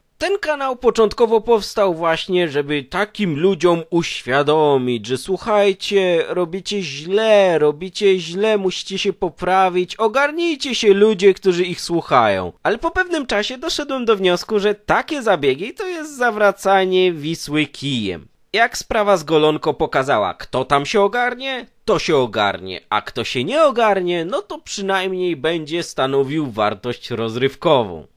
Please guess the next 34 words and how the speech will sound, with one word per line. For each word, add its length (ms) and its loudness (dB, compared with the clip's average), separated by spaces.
I 100 -4
teraz, 320 0
moi 180 8
drodzy, 280 2
według 280 -2
mnie 280 0
powinna 540 2
być 220 -2
prowadzona 800 2
działalność 760 2
w 60 -14
stronę 480 0
tego, 360 0
żeby 220 -2
przede 320 -2
wszystkim 480 -2
wam 300 2
się 160 -4
tego 240 0
dobrze 320 0
słuchało, 680 0
abyście 580 2
z 60 -6
góry 340 0
wiedzieli, 500 -2
że 180 -6
ci 240 -6
odwalają 600 0
taki 400 -6
szajs, 480 0
a 120 -2
tamci 440 -2
taki 440 2
szajs. 600 -2